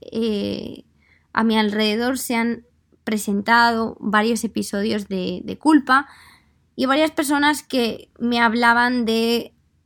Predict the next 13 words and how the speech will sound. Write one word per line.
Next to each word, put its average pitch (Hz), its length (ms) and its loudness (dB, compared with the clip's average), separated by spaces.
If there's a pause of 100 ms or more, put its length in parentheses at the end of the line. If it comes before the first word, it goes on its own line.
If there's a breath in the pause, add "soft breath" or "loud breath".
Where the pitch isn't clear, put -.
(140)
pues 262 220 -2
eso, 214 260 -4
de 202 240 -4 (300)
cómo 269 320 4
se 262 180 0
sienten 254 640 0
de 208 80 0
culpables 226 880 2
por 202 340 -4
H 202 280 -4
o 214 80 -4
por 220 180 -2
B. 247 320 -2